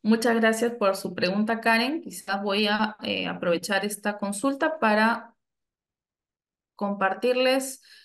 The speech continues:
los criterios de evaluación, ¿no? Eh, como bien les mencionaba, en el formulario hay una sección en el cual pedimos, eh, información, digamos, complementaria sobre la problemática que ustedes postulen.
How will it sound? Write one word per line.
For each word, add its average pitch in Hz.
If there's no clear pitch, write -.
los 208
criterios 233
de 247
evaluación, 185
¿no? 220
Eh, 170
como 190
bien 214
les 226
mencionaba, 202
en 196
el 180
formulario 185
hay 185
una 196
sección 196
en 220
el 170
cual 180
pedimos, 185
eh, 175
información, 202
digamos, 202
complementaria 180
sobre 190
la 175
problemática 180
que 170
ustedes 185
postulen. 269